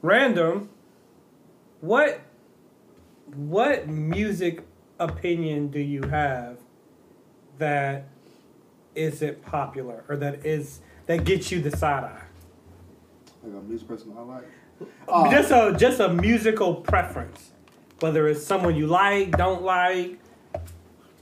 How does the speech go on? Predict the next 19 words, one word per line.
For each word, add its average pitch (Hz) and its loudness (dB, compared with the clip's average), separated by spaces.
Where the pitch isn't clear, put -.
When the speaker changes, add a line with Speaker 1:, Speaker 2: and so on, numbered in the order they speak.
Speaker 2:
Uh, 135 0
me 151 -2
growing 131 -6
up 113 -8
in 117 -12
the 110 -8
black 143 -4
home 101 -10
that 107 -10
I 98 -10
did, 104 -8
uh, 143 0
I 165 -2
am 147 -2
often 117 -4
shaded 123 -8
or 113 -8
talked 113 -8
about, 104 -4